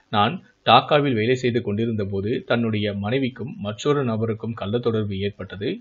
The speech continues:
இதனால் எங்களுக்குள் அடிக்கடி சண்டையும் ஏற்பட்டது. அந்த நபருடனான உறவை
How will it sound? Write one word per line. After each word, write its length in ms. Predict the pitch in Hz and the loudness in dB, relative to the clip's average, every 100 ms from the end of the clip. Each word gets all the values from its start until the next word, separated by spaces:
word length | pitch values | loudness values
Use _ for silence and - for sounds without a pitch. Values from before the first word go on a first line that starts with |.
| _ | _
இதனால் 380 | 117 123 139 123 | -2 2 2 2
எங்களுக்குள் 500 | 113 110 104 135 135 | 0 -2 -4 -4 -4
அடிக்கடி 400 | 110 117 117 120 | -4 -2 -2 -4
சண்டையும் 520 | - 98 107 131 113 | -6 -4 -2 -2 -4
ஏற்பட்டது. 500 | 95 - 92 95 - _ - - - _ | -6 -10 -12 -14 -14 _ -20 -20 -20 _
அந்த 280 | - 135 131 | 0 4 4
நபருடனான 640 | 123 120 151 143 127 113 | 4 2 2 2 2 2
உறவை 420 | 104 117 113 120 | 2 2 4 2